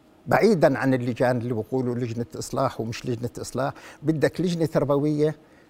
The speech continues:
حقيقية، يكون فيها تربويين حقيقيين.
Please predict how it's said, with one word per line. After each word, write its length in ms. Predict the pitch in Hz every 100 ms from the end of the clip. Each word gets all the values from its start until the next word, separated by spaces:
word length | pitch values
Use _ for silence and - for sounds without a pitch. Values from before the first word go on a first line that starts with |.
| -
حقيقية، 840 | - 147 165 160 165 139 135 135 -
يكون 240 | 143 165 160
فيها 280 | 175 151
تربويين 580 | 156 151 139 147 156 156
حقيقيين. 720 | - 147 151 - 147 135 127